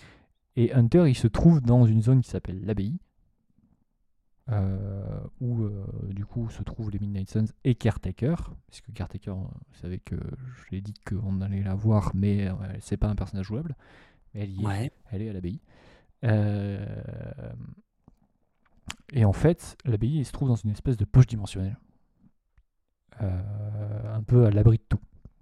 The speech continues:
Speaker 2: Ouais.
Speaker 1: <clears throat>
Speaker 2: C'est chelou, ça.
Speaker 1: Et à partir du moment où vous allez contrôler Hunter,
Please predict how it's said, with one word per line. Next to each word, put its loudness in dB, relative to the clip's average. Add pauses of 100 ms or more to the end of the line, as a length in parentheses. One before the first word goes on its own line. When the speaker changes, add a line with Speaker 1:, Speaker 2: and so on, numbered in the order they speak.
(2500)
Speaker 2:
Ouais. 6 (300)
Speaker 1:
<clears throat> 12 (1040)
Speaker 2:
C'est -8
chelou, 0
ça. 4
Speaker 1:
Et 4
à 6
partir 8
du 10
moment 10
où 8
vous 2
allez 4
contrôler 0
Hunter, 2